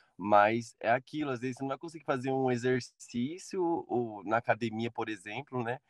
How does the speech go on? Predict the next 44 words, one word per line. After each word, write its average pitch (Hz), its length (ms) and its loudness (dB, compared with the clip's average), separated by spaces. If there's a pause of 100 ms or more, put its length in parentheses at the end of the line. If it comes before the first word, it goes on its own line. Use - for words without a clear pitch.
(220)
E 110 140 -6
com 127 80 2
aquela 127 220 8
música 123 500 2 (280)
triste, 127 720 -2
aí 123 140 4
você, 147 180 -8
aí 131 120 4
você 156 100 -12
fica, 127 240 -4
"Poxa 180 340 -6
vida, 139 220 -2
como 139 160 -2
é 160 80 2
que - 80 -6
eu 202 80 2
vou - 20 -14
fazer 185 220 0
uma 160 80 6
academia, 143 540 -4
né?" 110 180 -4 (240)
Então 113 120 0
a 117 40 2
gente 120 340 0
tem 147 180 4
essa 165 200 0
questão 127 260 -2
também 120 220 2
do 117 80 -2
con-, 120 260 4
muitas 120 400 2
vezes 123 260 2
de 123 140 -2
saber 127 300 4
também 127 420 -4
ter 127 140 -6
um 123 100 0
pouco - 300 -4
desse 127 260 -4
time 123 400 6
da 113 140 -2
coisa, 104 380 -2
né? 98 120 0
Porque 107 460 -6